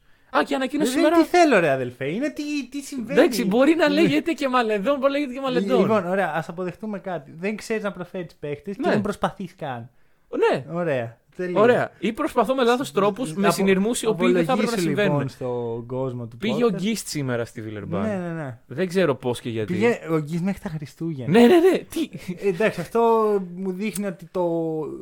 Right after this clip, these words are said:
Speaker 2: τρίπτυχο Ιουσουφά Φολ, Κώστας Αντετοκούμπο και Βίκτορ Γουανμπενιάμα δεν πολύ
Speaker 1: Ναι.
Speaker 2: πάει καλά.
Speaker 1: Ναι.
Speaker 2: Ε, και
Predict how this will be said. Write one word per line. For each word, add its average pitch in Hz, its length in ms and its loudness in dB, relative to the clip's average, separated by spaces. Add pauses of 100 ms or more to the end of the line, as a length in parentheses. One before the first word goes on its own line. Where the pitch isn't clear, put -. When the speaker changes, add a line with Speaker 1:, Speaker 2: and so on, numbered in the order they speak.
(200)
Speaker 2:
τρίπτυχο 170 880 -4
Ιουσουφά 151 640 -4
Φολ, 156 560 -2
Κώστας 170 400 -6
Αντετοκούμπο 143 840 -6
και 117 180 -10
Βίκτορ 151 380 -6
Γουανμπενιάμα 139 680 -8
δεν 175 200 -4
πολύ 120 640 -2 (160)
Speaker 1:
Ναι. 113 260 -2
Speaker 2:
πάει 127 160 -4
καλά. 117 540 -4
Speaker 1:
Ναι. 110 400 -6 (240)
Speaker 2:
Ε, 196 120 -4
και 233 500 0